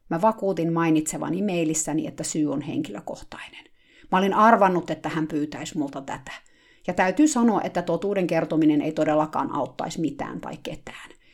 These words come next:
Eivät he ymmärtäisi ollenkaan, jos mä lähtisin avaamaan mun omaa sielun elämää ja suhdetta hevosiin täysin avoimesti.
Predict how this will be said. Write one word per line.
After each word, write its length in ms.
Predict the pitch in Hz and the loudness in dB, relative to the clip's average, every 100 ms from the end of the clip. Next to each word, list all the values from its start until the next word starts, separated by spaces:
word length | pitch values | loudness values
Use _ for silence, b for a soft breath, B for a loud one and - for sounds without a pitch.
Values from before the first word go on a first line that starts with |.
| b - | b 2
Eivät 300 | 196 214 226 | 2 2 2
he 100 | - | 4
ymmärtäisi 520 | 233 226 202 202 196 | 6 6 4 0 2
ollenkaan, 600 | 233 226 180 165 151 151 | 2 4 4 2 0 0
jos 140 | 156 170 | 0 -2
mä 100 | 151 | -4
lähtisin 420 | 156 160 160 156 | -4 -2 -2 -2
avaamaan 520 | 170 156 151 143 139 | 0 0 0 0 2
mun 220 | 151 143 | 2 2
omaa 220 | 165 143 | 0 -2
sielun 420 | - 156 143 139 135 | -2 -2 -2 -2 -4
elämää 420 | 147 143 151 151 | -4 -4 -4 -6
ja 100 | 160 | -6
suhdetta 480 | - 156 151 - 143 | -6 -6 -8 -10 -8
hevosiin 540 | 151 - - - 160 | -6 -6 -8 -8 -10
täysin 400 | - 65 - - | -8 -8 -10 -10
avoimesti. 760 | 69 - 64 - - - - | -10 -8 -6 -6 -10 -14 -20